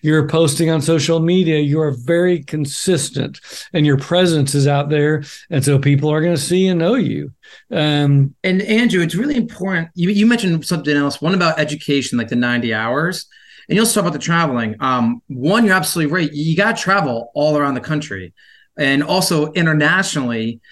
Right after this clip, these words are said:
Speaker 2: to, to first meet with those high quality individual investors, to meet with those people that want to invest, uh, in the, in the cannabis sector.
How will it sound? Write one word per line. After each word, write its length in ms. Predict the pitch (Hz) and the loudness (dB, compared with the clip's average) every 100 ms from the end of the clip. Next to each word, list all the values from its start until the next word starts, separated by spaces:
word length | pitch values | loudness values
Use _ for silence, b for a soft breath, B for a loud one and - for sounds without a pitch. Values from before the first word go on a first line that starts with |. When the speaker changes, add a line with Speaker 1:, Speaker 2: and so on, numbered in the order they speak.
| b - | b -2
Speaker 2:
to, 140 | 156 | -2
to 320 | 156 - 165 | -4 -4 -4
first 460 | - - 208 156 165 | -4 -2 0 0 -2
meet 340 | 143 196 214 | 0 2 2
with 160 | 175 165 | -2 -2
those 180 | 151 139 | -4 -4
high 360 | - 147 139 | -2 -2 -2
quality 760 | 139 160 143 131 131 123 127 - | -4 -6 -2 -2 -2 -2 -4 -2
individual 480 | 143 139 131 123 123 | 0 0 -2 -2 -2
investors, 440 | 113 104 104 101 B B - | -4 -6 -10 -14 B B -2
to 160 | 196 | 2
meet 400 | 175 196 214 220 | 4 4 4 2
with 160 | 175 - | -4 -2
those 240 | 156 147 | 0 0
people 220 | - 139 | -2 -4
that 180 | 135 135 | -6 -6
want 300 | 131 139 131 | -2 -2 -2
to 200 | - 139 | -2 -4
invest, 640 | 143 139 131 123 107 - B B B - | -2 -2 0 -2 -2 -10 B B B -4
uh, 360 | 135 127 127 - | 0 0 -2 -2
in 180 | 165 147 | 0 2
the, 240 | 139 147 151 | 2 0 0
in 100 | 147 | -2
the 100 | 131 | -2
cannabis 580 | - 151 135 123 120 - | -2 0 0 0 -4 -2
sector. 560 | 127 101 104 98 98 | -2 -4 -8 -8 -10